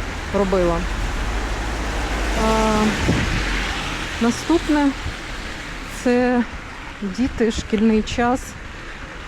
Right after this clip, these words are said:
Часто Лія і Петро з Григорієм, особливо в минулому році, часто залишалися на групі подовженого дня, як вранці. Я могла відвозити Лію на восьму ранку,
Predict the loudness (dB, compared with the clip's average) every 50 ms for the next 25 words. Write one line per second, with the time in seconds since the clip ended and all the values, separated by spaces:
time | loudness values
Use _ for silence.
0 | -12 -12 -10 -6 -2 0 2 2 2 0 0 0 2 4 6 6 6 6 6 4
1 | 4 2 -2 -4 -12 -12 -12 -10 -10 -10 -10 -10 -10 -10 -10 -10 -10 -10 -8 -4
2 | -4 -2 0 0 0 2 4 2 2 4 2 4 4 6 6 6 6 4 4 6
3 | 6 4 4 2 -2 0 2 4 4 4 4 4 4 4 6 6 6 4 4 4
4 | 4 4 4 2 2 0 -2 -2 -2 -2 0 0 0 0 0 2 2 2 4 4
5 | 4 2 2 2 2 2 4 4 2 2 0 0 0 2 2 4 4 4 4 4
6 | 4 2 2 0 0 0 0 0 2 2 2 2 0 0 2 2 2 2 2 2
7 | 2 2 2 2 0 -2 -4 -6 -6 -6 -6 -2 0 0 2 2 2 2 2 4
8 | 4 4 2 2 0 0 0 2 2 0 0 -4 -6 -6 -6 -6 -6 -6 -6 -4
9 | -4 -4 -4 -4 -4 -4 -4 -2 -2 0 2 4 4 6 6 6 4 4 4 2
10 | 2 4 4 4 4 4 2 0 2 2 2 4 4 4 4 4 4 4 2 2
11 | 2 0 0 2 2 2 2 4 2 2 2 2 0 0 0